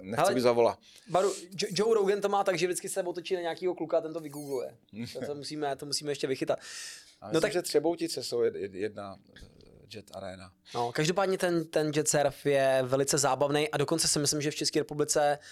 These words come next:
Speaker 2: jsme asi možná i díky tomu lehkému náskoku, i co se týká těch celosvětových mistrovství, jako na tom docela jako daleko.
Speaker 1: Jo, myslím, že jo. Já ho-, holky nás třeba učili, krásný holky na tom jezdit,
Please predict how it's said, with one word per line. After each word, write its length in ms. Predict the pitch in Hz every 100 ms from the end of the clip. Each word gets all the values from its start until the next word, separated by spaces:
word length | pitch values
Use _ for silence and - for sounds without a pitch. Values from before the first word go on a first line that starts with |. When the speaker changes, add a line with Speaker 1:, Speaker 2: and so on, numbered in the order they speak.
| -
Speaker 2:
jsme 260 | - 156 151
asi 200 | 131 151
možná 280 | 139 139 143
i 60 |
díky 200 | 139 135
tomu 200 | 147 143
lehkému 340 | 139 131 151 147
náskoku, 560 | 139 135 - 135 147 -
i 280 | 147 139 135
co 120 | -
se 120 | -
týká 260 | 135 135 131
těch 260 | 143 131 139
celosvětových 560 | 135 139 135 143 139 139
mistrovství, 460 | 135 - 131 -
jako 180 | 135 -
na 80 | 127
tom 420 | 135 131 127 127
docela 280 | 127 - 120
jako 160 | 117 131
daleko. 300 | 95 - -
Speaker 1:
Jo, 180 | 117 143
myslím, 260 | 180 -
že 80 | 151
jo. 120 | 156
Já 100 | 160
ho-, 180 | 120 104 - -
holky 320 | 107 127 -
nás 180 | 120 110
třeba 180 | - 113
učili, 320 | 117 - 120 - _ _ - -
krásný 360 | 104 113 - 120
holky 240 | 110 113
na 80 | 113
tom 140 | 113
jezdit, 460 | 131 131 104 110 -